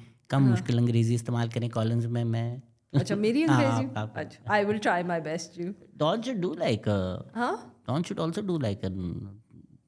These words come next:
Speaker 1: auto translate A I। अब तो इतना मुश्किल नहीं होगा, अपने वो articles का, they should do it in Urdu, नहीं?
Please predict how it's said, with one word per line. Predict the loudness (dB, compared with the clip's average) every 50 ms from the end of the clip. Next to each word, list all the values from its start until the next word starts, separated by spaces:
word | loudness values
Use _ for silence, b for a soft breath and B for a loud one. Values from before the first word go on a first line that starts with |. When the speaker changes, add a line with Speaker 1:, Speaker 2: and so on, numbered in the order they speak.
| _ _ -6
Speaker 1:
auto | -6 -4 -2 -2 -2 -2
translate | -2 -2 -2 -2 -2 -6 -8 -10 -8 -8 -8 -8
A | -8 -8 -6
I। | -6 -4 -4
अब | -6 -6 -8 -8
तो | -12
इतना | -10 -6 -4
मुश्किल | -2 -2 -2 -2 -4 -8 -6 -6
नहीं | -8 -6 -4
होगा, | -4 -4 -4 -4 -8 -10 -10 -12 -14 _ -20
अपने | -20 _ -8 -6
वो | -4 -2
articles | -2 -2 -2 -2 -4 -6 -6 -8 -6
का, | -6 -6
they | -6 -6 -6
should | -8 -10 -12 -10
do | -8 -8
it | -8 -6
in | -4 -4
Urdu, | -2 -2 -4 -6 -8 -12
नहीं? | -16 -16 -18 -20 -20 -20 -20